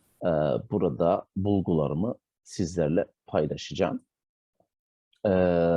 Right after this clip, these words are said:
bu konuda, e, iki şekilde istatistik oluşturdum.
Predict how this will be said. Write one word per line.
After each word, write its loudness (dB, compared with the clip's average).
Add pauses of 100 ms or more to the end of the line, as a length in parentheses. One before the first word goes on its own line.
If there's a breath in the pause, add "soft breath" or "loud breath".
(400)
bu -2
konuda, 0 (520)
e, 2 (100)
iki -4
şekilde -4
istatistik -6
oluşturdum. 0